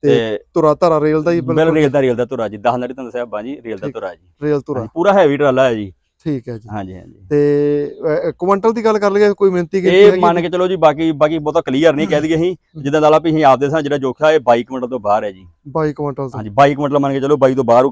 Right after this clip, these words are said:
Speaker 2: ਘੱਟ ਨਹੀਂ ਜੀ।
Speaker 1: ਲਓ ਵੀ, ਬਾਈ ਕੁਇੰਟਲ approximately ਦੱਸੋ, ਬਾਈ
Speaker 2: ਹਾਂਜੀ।
Speaker 1: ਕੁਇੰਟਲ ਜਿਹੜਾ ਇਹਦਾ weight ਆ।
Speaker 2: ਹਾਂਜੀ।
Speaker 1: ਠੀਕ ਆ ਜੀ, ਵੈਸੇ normally, ਅਹ, ਬਿਲਕੁਲ ਇੱਕ ਨਿੱਗਰ ਲੋਹਾ ਤੁਹਾਨੂੰ ਵੇਖਦਿਆਂ ਸਾਰੀ ਪਤਾ ਲੱਗ ਜਾਊਗਾ। ਜਿਹੜੇ ਵੀਰ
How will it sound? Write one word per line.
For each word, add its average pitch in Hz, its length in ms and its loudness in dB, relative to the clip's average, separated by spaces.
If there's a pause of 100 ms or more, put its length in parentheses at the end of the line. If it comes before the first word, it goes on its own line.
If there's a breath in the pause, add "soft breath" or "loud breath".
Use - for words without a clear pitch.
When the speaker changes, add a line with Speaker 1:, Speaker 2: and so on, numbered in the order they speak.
Speaker 2:
ਘੱਟ 113 80 -4
ਨਹੀਂ 104 160 -10
ਜੀ। 95 180 -20 (540)
Speaker 1:
ਲਓ 147 220 -4
ਵੀ, 147 80 -4
ਬਾਈ 160 340 0
ਕੁਇੰਟਲ 196 440 0
approximately 196 680 -2
ਦੱਸੋ, 196 260 0
ਬਾਈ 165 240 2
Speaker 2:
ਹਾਂਜੀ। 175 120 -4
Speaker 1:
ਕੁਇੰਟਲ 175 500 2
ਜਿਹੜਾ 170 200 2
ਇਹਦਾ 165 180 0
weight 143 420 -4
ਆ। 139 180 -2 (200)
Speaker 2:
ਹਾਂਜੀ। 95 340 -14
Speaker 1:
ਠੀਕ 143 120 -6
ਆ 160 60 0
ਜੀ, 175 140 0
ਵੈਸੇ 156 440 2
normally, 170 760 -2
ਅਹ, 156 40 -4
ਬਿਲਕੁਲ 170 300 -2
ਇੱਕ 196 160 -4
ਨਿੱਗਰ 180 460 0
ਲੋਹਾ 196 220 2
ਤੁਹਾਨੂੰ 196 240 -4
ਵੇਖਦਿਆਂ 170 320 -4
ਸਾਰੀ 170 180 -2
ਪਤਾ 160 220 -4
ਲੱਗ 143 160 -2
ਜਾਊਗਾ। 151 240 -6
ਜਿਹੜੇ 185 240 -4
ਵੀਰ 175 200 -2